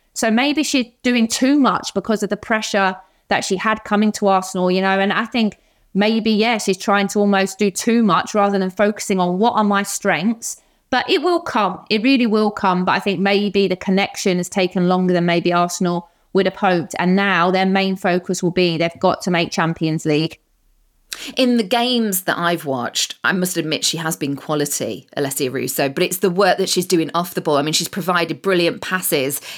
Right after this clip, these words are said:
Speaker 2: into the box, but you sort of want her providing the pass and being on the <laughs> end of it.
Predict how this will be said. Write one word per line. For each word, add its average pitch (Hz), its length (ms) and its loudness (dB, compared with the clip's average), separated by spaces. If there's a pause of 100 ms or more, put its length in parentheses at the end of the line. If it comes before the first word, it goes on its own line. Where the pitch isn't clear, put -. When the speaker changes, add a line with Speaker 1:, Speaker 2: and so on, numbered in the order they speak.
(100)
Speaker 2:
into 170 240 -2
the 170 80 -2
box, - 240 -2
but - 120 -8
you 202 60 -4
sort - 160 0
of 185 100 -6
want 196 220 0 (260)
her 233 300 4 (120)
providing 214 400 0
the 196 80 -4
pass 196 340 -4
and 208 240 0
being 208 180 2
on 208 120 0
the 208 80 0
<laughs> 294 80 2
end 269 180 2
of 302 140 0
it. 370 280 -2